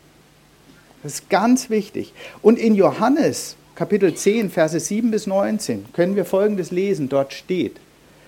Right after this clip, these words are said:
"Deshalb erklärte er ihnen: Ich sage euch die Wahrheit. Ich selbst bin die Tür, die zu den Schafen führt. Alle, die sich vor mir als eure Hirten ausgaben, waren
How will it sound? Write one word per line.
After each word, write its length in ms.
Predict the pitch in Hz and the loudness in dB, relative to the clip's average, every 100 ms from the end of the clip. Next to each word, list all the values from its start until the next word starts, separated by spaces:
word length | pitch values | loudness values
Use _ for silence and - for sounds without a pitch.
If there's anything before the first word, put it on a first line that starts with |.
| - _ _ - - - _ 175 | -20 _ _ -20 -20 -20 _ 0
"Deshalb 320 | 202 226 202 | 2 0 0
erklärte 640 | 175 - 175 208 208 170 | -6 -2 4 4 4 0
er 100 | 131 | -2
ihnen: 540 | 117 120 101 95 92 - - - _ _ _ _ | -4 -6 -8 -10 -14 -20 -20 -20 _ _ _ _
Ich 520 | 226 247 202 - - - _ _ | 0 2 0 -6 -20 -20 _ _
sage 360 | - 143 139 | -6 -6 -4
euch 220 | 123 135 - | -4 -6 -6
die 160 | 113 | -8
Wahrheit. 580 | 135 143 127 104 90 92 - - _ _ _ | -6 -8 -8 -12 -14 -16 -20 -20 _ _ _
Ich 360 | - 240 233 - | 0 0 0 -6
selbst 520 | - 185 196 - - | -2 -2 -2 -8 -10
bin 200 | 127 117 | -8 -6
die 120 | 110 | -10
Tür, 480 | 107 - 139 120 95 - | -12 -14 -6 -6 -6 -10
die 100 | 120 | -14
zu 140 | - | -10
den 160 | 120 113 | -8 -8
Schafen 500 | - 110 110 - 87 | -8 -8 -8 -10 -14
führt. 240 | - - - - - _ _ _ - - _ | -14 -18 -18 -20 -20 _ _ _ -20 -20 _
Alle, 260 | - 240 240 | 0 2 2
die 140 | 202 | 0
sich 240 | 185 175 - | -4 -6 -8
vor 340 | - 247 294 | -4 0 2
mir 240 | 247 170 | 2 0
als 200 | 143 143 | 0 -2
eure 220 | - 160 151 | 0 2 2
Hirten 380 | 170 202 202 | 0 0 -2
ausgaben, 720 | 165 175 180 175 139 135 147 | -4 0 0 0 -4 -4 -4
waren 320 | 135 131 127 | -4 -6 -6